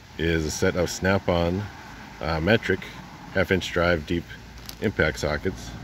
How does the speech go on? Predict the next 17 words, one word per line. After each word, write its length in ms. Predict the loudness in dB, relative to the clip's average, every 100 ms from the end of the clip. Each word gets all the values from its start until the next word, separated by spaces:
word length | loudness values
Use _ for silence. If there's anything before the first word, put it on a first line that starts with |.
| -12
I 60 | -8
think 220 | -6 -4
I 60 | 0
count 240 | 2 2
about 280 | 4 2 0
fourteen 440 | 0 0 4 4
of 120 | 2 0
'em 120 | -2
in 100 | 0
there. 180 | 0 -2 -4 -6 -8 -12 -14 -12 -10 -10 -12 -16 -16 -20 -20 -20 -20 -20 -18 -16
Let's 180 | -16 -6
see 140 | -4
what 100 | -2
the 60 | -2
bigger 320 | 0 2 2
ones 200 | 0 0
are. 300 | 0 -2